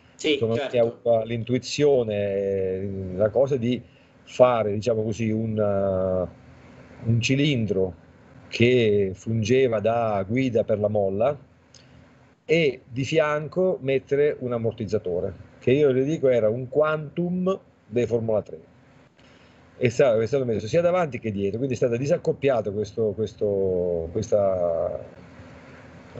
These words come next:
Speaker 2: questo montaggio iniziale, a tutto vantaggio della rigidezza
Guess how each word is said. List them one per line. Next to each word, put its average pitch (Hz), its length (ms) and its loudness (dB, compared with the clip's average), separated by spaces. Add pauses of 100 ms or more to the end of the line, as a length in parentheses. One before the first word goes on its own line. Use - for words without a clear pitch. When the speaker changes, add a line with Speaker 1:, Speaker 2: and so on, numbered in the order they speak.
Speaker 2:
questo 113 600 4
montaggio 117 460 2
iniziale, 117 720 0
a 139 160 -2 (180)
tutto 196 420 0
vantaggio 139 560 -2
della 107 240 0
rigidezza 104 680 -2